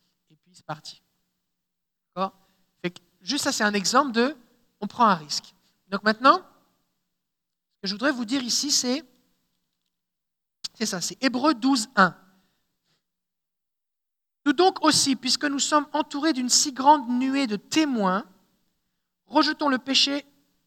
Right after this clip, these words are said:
tout fardeau et le péché qui nous enlace si facilement et courons avec persévérance l'épreuve qui nous est proposée. »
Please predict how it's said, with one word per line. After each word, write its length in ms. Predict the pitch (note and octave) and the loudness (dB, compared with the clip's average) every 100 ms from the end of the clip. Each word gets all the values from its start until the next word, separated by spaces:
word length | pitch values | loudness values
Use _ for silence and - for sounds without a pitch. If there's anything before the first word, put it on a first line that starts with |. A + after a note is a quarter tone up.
| _ | _
tout 100 | - | -4
fardeau 400 | D#4 D4 B3 B3 | 2 0 0 -2
et 60 | B3+ | 0
le 80 | G#3+ | -2
péché 320 | C4+ B3 C#4 | -2 -4 -4
qui 100 | B3 | -6
nous 220 | A3+ G3+ | -6 0
enlace 260 | A3 A#3 - | 2 2 2
si 160 | - | 0
facilement 560 | C4 B3 - A#3 G#3+ A#3 | -2 -2 0 -2 -4 -4
et 100 | G#3+ | -8
courons 320 | - C4 B3+ | -10 -14 -6
avec 280 | A3+ F#3 _ | -6 -6 _
persévérance 840 | C#4 C4 - A#3+ A3+ G3+ G#3+ - - _ _ | -6 -2 -2 -2 -2 -2 -2 -6 -10 _ _
l'épreuve 540 | G3+ A#3 - A#3 A#3 | -6 -6 -2 -2 -2
qui 120 | - A3+ | -8 -10
nous 200 | A3 G3+ | -8 -8
est 40 | |
proposée. » 600 | G#3 G#3 F#3 F#3 D#3+ D#3+ | -8 -10 -10 -10 -12 -16